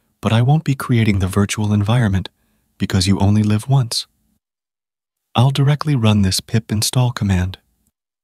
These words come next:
This will get all the requirements for it installed. Once that's done, create a new E N V file. Now, put these variables in the file and enter your A P I key for Open A I and Serper key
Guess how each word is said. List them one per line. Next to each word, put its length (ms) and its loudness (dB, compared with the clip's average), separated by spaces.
This 200 -2
will 100 0
get 240 0
all 160 0
the 100 0
requirements 600 0
for 180 -2
it 80 -4
installed. 540 -2
Once 240 0
that's 280 -2
done, 340 2
create 400 0
a 80 0
new 400 2
E 140 0
N 140 0
V 200 0
file. 460 -4
Now, 400 2
put 220 0
these 220 0
variables 540 0
in 80 2
the 80 0
file 480 -4
and 220 0
enter 240 2
your 260 0
A 140 2
P 240 0
I 160 2
key 380 -2
for 240 -6
Open 300 2
A 180 4
I 320 0
and 160 -4
Serper 400 -4
key 320 -4